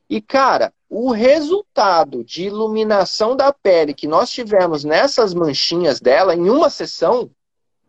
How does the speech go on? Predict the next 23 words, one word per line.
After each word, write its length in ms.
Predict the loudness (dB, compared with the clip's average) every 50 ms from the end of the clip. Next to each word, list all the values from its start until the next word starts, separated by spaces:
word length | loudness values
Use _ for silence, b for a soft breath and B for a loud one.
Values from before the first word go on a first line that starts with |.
| _ _ _ _ _ _ _ _ _ _ _ _ 2
foi 220 | 4 4 4 4
excepcional. 960 | 4 4 4 2 0 0 0 0 -2 -4 -6 -4 -2 0 0 0 0 -2 -4 -10 -14 -14 _ _ _ _ _ _ _ _ _ _ _ _ _ _ _ _ _ _
Foi 160 | _ 0 0 0
excepcional. 760 | 0 0 -2 -2 -2 -2 -2 0 0 2 2 2 2 0 b b b b b -12
Então, 440 | -4 0 2 2 2 2 0 -2 -6 _ _ _
eu 120 | -2 0 2
gosto 300 | 2 2 2 0 -2 -8
de 120 | -14 -8
falar 340 | -4 -2 0 2 2 2 0
que 100 | 0 0
além 300 | 0 0 -2 -4 -6 -6
do, 280 | -4 -4 -2 -2 -2 0
do 120 | -2 -2
resultado 840 | -2 -2 -2 -4 -6 -8 -8 -4 -2 0 0 0 0 -2 -6 -12 _ _ _ _
primário, 800 | -4 -4 -2 0 0 2 2 2 4 4 2 2 0 -2 -6 -12 -8
né, 260 | -4 -2 -2 -2 -4
que 140 | -6 -8 -4
nós 240 | -2 0 0 -2 -4
buscamos, 800 | -8 -16 -16 -10 -4 0 2 2 2 0 -4 -10 -16 -20 _ _ -20 -12 _
nós 200 | -2 -2 -2 -2
temos 300 | -4 -6 -4 -4 -6 -2
várias 400 | 0 2 2 2 2 0 -4 -8
consequências, 1160 | -6 -6 -4 -4 -4 -4 -6 -6 -6 -6 -6 -6 -6 -6 -8 -10 -10 -8 -8 -8 -10 -12 -20